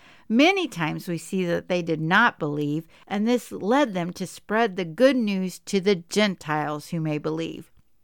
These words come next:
They left that city, and verse six tells us that they had gone through the whole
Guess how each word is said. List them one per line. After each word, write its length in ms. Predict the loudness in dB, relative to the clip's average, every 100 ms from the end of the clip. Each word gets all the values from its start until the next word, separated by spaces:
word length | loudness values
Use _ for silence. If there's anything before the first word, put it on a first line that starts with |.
| _ _ _ _
They 160 | 8 8
left 320 | 8 4 2
that 240 | -2 -2
city, 420 | -6 -4 -2 0 -2
and 120 | 0
verse 220 | 0 -2
six 380 | -4 -6 -6 -8
tells 320 | -2 -2 -2
us 160 | -4 -4
that 220 | -4 -2
they 140 | -4
had 260 | -4 -6 0
gone 400 | 4 4 2 -2
through 420 | -6 0 2 4
the 160 | 2 0
whole 500 | 4 4 4 2